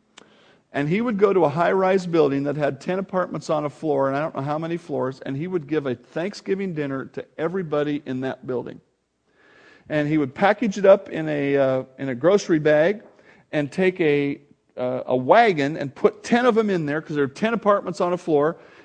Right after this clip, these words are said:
And he would go to the first door and knock on it and give them a meal, and right on down the road, then he'd go back and get ten more and do that for the whole building. And so one year he says, "John, come with me and do this."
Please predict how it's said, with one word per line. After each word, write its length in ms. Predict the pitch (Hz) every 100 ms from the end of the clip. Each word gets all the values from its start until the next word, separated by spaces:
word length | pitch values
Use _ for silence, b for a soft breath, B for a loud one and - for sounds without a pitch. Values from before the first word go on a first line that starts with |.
| -
And 140 | 160
he 80 | 160
would 140 | 156
go 160 | 151 202
to 60 | 233
the 60 |
first 320 | 226 190 185
door 240 | - 170 175
and 100 | 156
knock 280 | 160 180 180
on 160 | 185
it 80 | 190
and 80 | 135
give 140 | 165
them 100 | 175
a 40 | 160
meal, 300 | 156 170 -
and 160 | 143
right 160 | 170 208
on 180 | 208 185
down 220 | 190 196
the 80 | 190
road, 260 | 160 160
then 120 | 160
he'd 140 | 170 156
go 100 | 160
back 320 | 170 185 214
and 100 | 170
get 160 | 165 -
ten 220 | 202 196
more 220 | 165 156
and 140 | 151
do 140 | 151 190
that 140 | 170
for 100 | -
the 80 | 151
whole 160 | 165 156
building. 380 | 147 120 87 - B B B B 135
And 440 | 185 180 180 170 156
so 200 | - 185
one 260 | 180 240 247
year 180 | 202
he 80 | 190
says, 240 | 185 190 147
"John, 380 | 165 247 302
come 200 | - 302
with 220 | 339 349 254
me 120 | 226
and 120 | 214
do 160 | 302 226
this." 360 | - - -